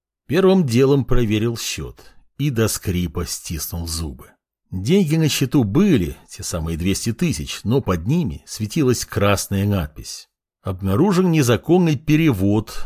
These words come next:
Ваши счета арестованы до выяснения". "Сука!" прошипел я. Осип тут же посмотрел на меня в зеркало заднего вида.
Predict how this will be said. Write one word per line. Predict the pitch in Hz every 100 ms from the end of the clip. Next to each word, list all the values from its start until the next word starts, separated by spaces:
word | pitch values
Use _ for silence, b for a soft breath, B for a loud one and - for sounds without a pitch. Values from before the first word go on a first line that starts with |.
| -
Ваши | 90 98 -
счета | - 85 76 139
арестованы | 151 127 - 113 110 110 107
до | 80 85 107
выяснения". | 95 98 - - 87 92 95 87 80 - _
"Сука!" | - - - - 85 82 71 65 - B B B B B B _ -
прошипел | 101 95 107 - 87 90
я. | 107 90 69 - _ _ _
Осип | 113 175 175 151
тут | - - 135
же | 110
посмотрел | 120 123 117 110 110 107 92
на | 90
меня | 92 98 98
в |
зеркало | 82 90 - 90 98
заднего | 92 73 80 87
вида. | 82 71 65